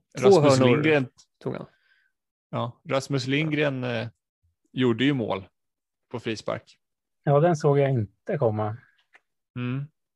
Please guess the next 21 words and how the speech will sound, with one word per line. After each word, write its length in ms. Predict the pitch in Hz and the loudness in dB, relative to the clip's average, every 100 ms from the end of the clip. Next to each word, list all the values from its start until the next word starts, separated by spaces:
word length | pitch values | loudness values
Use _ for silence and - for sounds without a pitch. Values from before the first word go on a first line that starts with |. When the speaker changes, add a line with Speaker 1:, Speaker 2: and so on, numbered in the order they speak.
| - | -12
Speaker 2:
Nej, 120 | - | -10
men 120 | 127 | -6
den, 260 | 160 208 214 | -4 -4 -6
eh, 200 | 202 180 | -8 -4
den 200 | 156 202 | -4 -4
satt 240 | - 208 | -8 -8
bra, 180 | - 101 | -6 -4
så 120 | 120 | -2
alla 180 | 117 120 | -2 -2
de 400 | 127 139 139 135 _ _ _ _ _ - - - _ _ | -2 -4 -4 -12 _ _ _ _ _ -20 -20 -20 _ _
som 200 | - 131 | -16 -10
äger 280 | - 127 123 | -6 -6 -6
honom 340 | 123 120 156 175 | -6 -8 -6 -6
är 60 | |
nog 180 | 127 110 | -6 -4
nöjda. 400 | 110 107 101 110 - _ _ _ _ _ _ - | -4 -4 -4 -6 -8 _ _ _ _ _ _ -4
Speaker 3:
Det 60 | |
är 40 | 170 | 0
ingen 320 | 131 165 110 | 2 2 0
Speaker 2:
Efter 220 | 98 113 | -2 -6
Speaker 3:
längre. 160 | 120 | -8